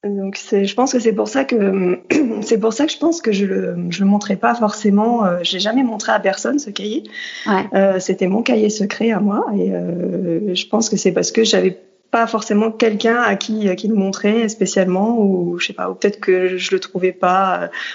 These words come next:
Speaker 1: peut-être que j'avais un peu peur de le montrer, que j'avais peur qu'on, qu'on me dise que c'était, bah, pourquoi je fais ça, euh, c'est pas, les enfants, ils dessinent pas les maisons comme ça, euh, voilà. <laughs>
Speaker 2: Et à ça, et à ça, du coup, t'es,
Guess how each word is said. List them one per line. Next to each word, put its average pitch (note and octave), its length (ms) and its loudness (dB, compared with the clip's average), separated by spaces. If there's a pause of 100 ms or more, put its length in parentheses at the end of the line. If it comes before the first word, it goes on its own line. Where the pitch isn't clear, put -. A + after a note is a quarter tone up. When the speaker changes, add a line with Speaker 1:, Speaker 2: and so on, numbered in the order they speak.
(280)
Speaker 1:
peut-être G#3 140 0
que G#3+ 80 4
j'avais F3+ 220 2
un F#3 80 4
peu G3 160 0
peur G#3+ 200 2
de G3+ 100 4
le G#3 60 4
montrer, G3+ 460 4
que G3+ 60 -2
j'avais F3 280 2
peur G3 260 -2
qu'on, E3+ 540 -2
qu'on F3 80 -4
me F3 60 0
dise F#3+ 180 -2
que - 120 -2
c'était, E3 520 0
bah, - 180 -14
pourquoi - 240 -2
je - 100 -2
fais - 240 -2
ça, F#3+ 400 2
euh, E3 600 -2
c'est - 140 -10
pas, - 460 -2
les G3 200 2
enfants, F#3+ 200 0
ils F#3+ 40 4
dessinent F3 240 0
pas F#3 140 0
les F#3 60 0
maisons F3+ 260 2
comme F#3 160 -2
ça, G3 380 -2
euh, A3 100 -12
voilà. - 240 -4 (220)
<laughs> A3+ 180 0 (1200)
Speaker 2:
Et A3+ 240 6
à A#3 100 4
ça, A#3 260 4
et A3+ 80 6
à A3+ 60 2
ça, A3 120 -6
du A3 140 0
coup, G4 140 4
t'es, E4 180 4